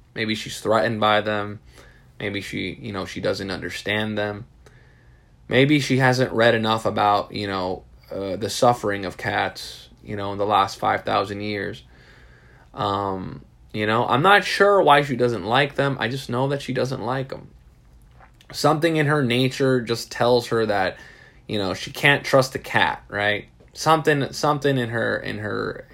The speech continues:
in her, in her dog wiring, right? I don't know. I don't know what it is. But, you know, you've seen cartoons, right? You guys ever watch cartoons?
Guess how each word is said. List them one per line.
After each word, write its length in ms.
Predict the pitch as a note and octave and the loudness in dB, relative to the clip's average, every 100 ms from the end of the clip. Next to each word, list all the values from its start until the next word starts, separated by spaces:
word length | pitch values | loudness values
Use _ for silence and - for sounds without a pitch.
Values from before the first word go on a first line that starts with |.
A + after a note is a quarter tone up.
| - | -14
in 100 | G2+ | -12
her, 380 | G2+ G#2 G2+ G2+ G#2+ | -8 -4 -4 -4 -6
in 100 | G#2+ | -2
her 220 | A#2+ G#2+ | 0 0
dog 640 | G#2+ A2+ A#2+ B2+ B2+ B2+ B2+ - - - - - | 0 4 8 8 8 4 -8 -18 -20 -20 -20 -8
wiring, 720 | G#2 A#2 B2 A#2 G#2 F2+ E2+ | 4 8 10 8 6 2 -2
right? 320 | G2 A2+ A#2+ - | 0 2 2 4
I 140 | D3 | 4
don't 120 | E3+ | 6
know. 200 | F#3 - - | 2 0 -2
I 80 | A#2+ | -2
don't 80 | |
know 120 | C#3+ C#3 | 0 2
what 140 | C#3+ | 2
it 100 | C#3 | 2
is. 280 | B2 C3+ - _ _ | -2 -4 -12 _ _
But, 160 | G3 C4 | 4 6
you 80 | D4 | 6
know, 100 | A#3+ | 4
you've 160 | B3 | 2
seen 240 | - E3 B2+ | 0 -2 0
cartoons, 600 | A2+ G#2+ - G2+ G#2+ A2 | 0 0 -2 -6 -4 0
right? 400 | B2 F3 F#3+ - | 0 2 -2 -6
You 80 | B2+ | 0
guys 220 | E3 D#3 | 4 6
ever 180 | D#3 D#3 | 6 6
watch 300 | D3+ D3+ C#3 | 6 6 4
cartoons? 720 | - D3+ C#3 D#3 D3+ D#3+ - | 2 2 0 -4 -4 -6 -12